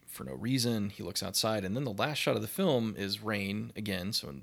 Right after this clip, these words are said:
just to make sure that you understand, this is not fog, this is rain. And then we get, like, this, this bush out in front of the <laughs> house. That's the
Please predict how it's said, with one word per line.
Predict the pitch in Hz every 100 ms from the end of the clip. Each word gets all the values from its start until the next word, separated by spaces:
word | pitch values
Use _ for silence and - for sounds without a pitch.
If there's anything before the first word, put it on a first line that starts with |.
| -
just | - -
to | 117
make | 117 123
sure | - 156 135
that | 135
you | 123
understand, | 131 135 - 156 113 101
this | 110
is | 104
not | 104 117
fog, | - - 131 117
this | 107 -
is | 123
rain. | 147 127 127 - - - - - - - - - -
And | 123 120
then | 120 123
we | 113
get, | 117 113
like, | 117 -
this, | 113 107 -
this | - 104 - -
bush | 180 208 - - - -
out | 104
in |
front | 117 117
of | - -
the |
<laughs> |
house. | - - -
That's | - -
the | -